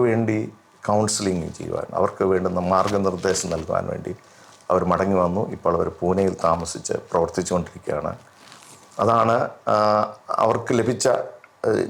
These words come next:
ഞങ്ങൾക്ക്, എനിക്ക് എൻ്റെ ജീവിതത്തിലെ ഏറ്റവും വലിയ സന്തോഷം അതാണ്. എൻ്റെ മകന്,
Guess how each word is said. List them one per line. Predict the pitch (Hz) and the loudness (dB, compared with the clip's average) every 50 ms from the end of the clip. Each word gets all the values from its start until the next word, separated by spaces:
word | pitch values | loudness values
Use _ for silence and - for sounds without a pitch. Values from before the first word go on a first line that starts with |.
| 107 101 104 | -2 -2 0
ഞങ്ങൾക്ക്, | 104 110 117 117 - - 123 113 117 - - - _ _ _ - - - 104 | 0 0 0 0 0 0 0 0 -2 -4 -10 -18 _ _ _ -6 -4 0 0
എനിക്ക് | 104 113 113 127 113 107 - - | 0 2 2 2 0 0 0 0
എൻ്റെ | 113 107 127 123 | 0 2 2 2
ജീവിതത്തിലെ | 117 120 127 123 127 120 120 | 2 2 2 4 4 2 2
ഏറ്റവും | 120 - 151 143 135 | 2 2 2 2 4
വലിയ | 123 113 123 123 117 - - - - - | 4 4 4 2 2 0 -2 -4 -2 -2
സന്തോഷം | 104 98 101 101 - - 95 90 | 0 2 2 0 0 0 0 0
അതാണ്. | 87 90 85 87 90 - - - - | 2 0 0 -2 -4 -6 -8 -8 -6
എൻ്റെ | 95 92 95 95 92 | -2 0 0 2 2
മകന്, | 95 98 98 101 101 | 2 2 2 2 0